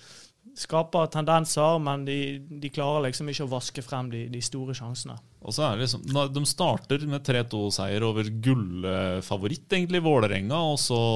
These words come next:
Speaker 2: har de et overtidstap mot L S K, selvfølgelig
Speaker 1: Ja.
Speaker 2: tøft, men også er det en en mot, eh, egentlig et slaktoffer. Altså er det, de skal jo være en,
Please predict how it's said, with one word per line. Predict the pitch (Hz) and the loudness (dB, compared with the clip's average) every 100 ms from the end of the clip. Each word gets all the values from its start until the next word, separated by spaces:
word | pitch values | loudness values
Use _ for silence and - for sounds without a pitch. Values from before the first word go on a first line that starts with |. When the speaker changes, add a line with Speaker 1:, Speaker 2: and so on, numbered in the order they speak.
| 110 | 2
Speaker 2:
har | 110 107 | 2 2
de | |
et | 101 127 | 0 2
overtidstap | 101 95 92 98 95 | 2 4 2 2 0
mot | 107 - | -2 -2
L | 87 98 | -2 -2
S | 160 | -2
K, | - 156 | -2 -2
selvfølgelig | 135 117 95 - 95 | -2 0 0 2 2
Speaker 1:
Ja. | 90 - | 2 2
Speaker 2:
tøft, | 170 - 127 | 0 -2 -6
men | 120 | -4
også | 120 123 113 | -2 0 0
er | |
det | 107 - 104 95 | -2 -6 -4 -2
en | 117 104 | 0 0
en | 98 | 0
mot, | 101 110 - | -2 -2 -2
eh, | 104 | -2
egentlig | 101 110 | -2 -2
et | 110 | 2
slaktoffer. | - 95 - - - 87 - 135 | 2 2 -2 -8 -6 -4 -2 -2
Altså | 120 123 | 2 2
er | 110 90 | 2 2
det, | 101 101 104 98 98 101 107 101 110 | 2 4 4 2 0 -4 -4 -4 -4
de | 147 | -2
skal | 165 - 101 87 | 0 0 2 2
jo | 135 | 2
være | 156 | 0
en, | 104 104 | 0 -2